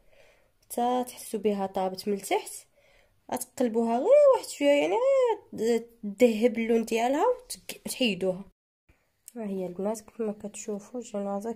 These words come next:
كتجي، آه، كما كنقولوا حنا بونجا. <laughs> كتجي رائعه، كتجي خفيفه.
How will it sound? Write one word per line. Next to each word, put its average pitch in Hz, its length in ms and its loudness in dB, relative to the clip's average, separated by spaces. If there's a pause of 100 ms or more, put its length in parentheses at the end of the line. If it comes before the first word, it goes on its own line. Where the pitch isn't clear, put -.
كتجي، 190 1000 -4
آه، 165 420 -4 (800)
كما 196 200 -8
كنقولوا 190 460 -6
حنا 185 160 -10
بونجا. 180 520 0 (320)
<laughs> 226 440 -12
كتجي 180 320 -4
رائعه، 170 540 -4 (480)
كتجي 247 100 -4
خفيفه. 220 720 -2